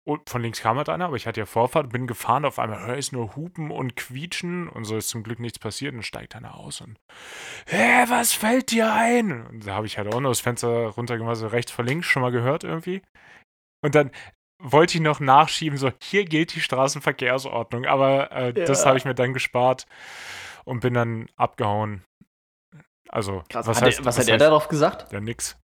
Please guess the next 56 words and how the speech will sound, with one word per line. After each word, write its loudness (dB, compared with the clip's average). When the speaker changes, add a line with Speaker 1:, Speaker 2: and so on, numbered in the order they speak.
Speaker 2:
Ist -2
einfach 4
eingestiegen 2
Speaker 1:
Ja, 8
der, 2
Speaker 2:
wieder. 4
Speaker 1:
der, 4
der 4
war 8
halt 2
so -2
mit -4
einem -2
Fuß -6
aus -2
der -10
Tür. -4
Weißt 0
du, 0
mit -4
einem 2
Fuß 2
Speaker 2:
Ach 2
Speaker 1:
aus 4
der 8
Speaker 2:
so. 8
Speaker 1:
Tür 6
und 0
so -2
über 0
die -6
Tür 0
gestikulierend. -4
Speaker 2:
Oh 8
ja. 4
Äh, 2
ja. 8
Speaker 1:
Vor 4
Speaker 2:
Ja, 12
Speaker 1:
allen 10
Dingen, 8
Speaker 2:
okay. 10
Speaker 1:
der, -2
der 8
will 6
mich 4
erziehen, 4
obwohl 2
er 8
der 4
Fehler, 2
den -2
Fehler 2
gemacht -2
hat. -6
So, -4